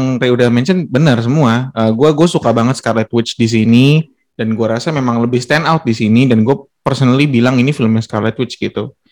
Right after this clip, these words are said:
Eh, dan gue jujur sangat prefer ketika s-, Elizabeth Olsen acting sebagai villain. Dan gue kayak,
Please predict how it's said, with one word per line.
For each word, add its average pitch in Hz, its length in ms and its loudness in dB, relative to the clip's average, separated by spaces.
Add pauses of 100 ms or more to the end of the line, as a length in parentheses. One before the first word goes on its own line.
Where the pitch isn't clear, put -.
(360)
Eh, 110 520 -2 (280)
dan 139 320 0
gue 143 320 4
jujur 143 640 0
sangat 180 640 -2
prefer 139 400 -2
ketika 131 320 -4
s-, - 240 -12
Elizabeth 131 540 0
Olsen 127 580 0 (240)
acting 131 400 -2
sebagai 120 560 0
villain. 113 400 0
Dan 123 160 2
gue 139 160 2
kayak, 156 240 0